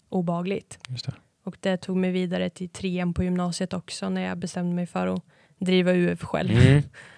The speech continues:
Speaker 3: Så grymt.
Speaker 1: Ja, tack.
Speaker 3: Eh, du, du gick från, från en Ung Drive-sommar och sen rakt in i U F.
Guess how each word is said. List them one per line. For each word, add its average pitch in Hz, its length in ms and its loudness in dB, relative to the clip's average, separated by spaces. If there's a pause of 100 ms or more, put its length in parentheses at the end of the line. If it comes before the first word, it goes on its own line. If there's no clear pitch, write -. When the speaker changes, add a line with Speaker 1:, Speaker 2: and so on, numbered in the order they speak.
(140)
Speaker 3:
Så 107 440 6
grymt. 117 580 4 (160)
Speaker 1:
Ja, 107 100 2
tack. 104 280 6
Speaker 3:
Eh, 101 340 0
du, 101 300 2
du 104 100 2
gick 107 220 2
från, 101 380 0 (640)
från 123 300 8
en 123 140 8
Ung 120 120 8
Drive-sommar 101 880 6
och 98 300 4
sen 107 160 4
rakt 107 280 6
in 95 180 2
i 95 200 4
U 98 200 6
F. 95 260 2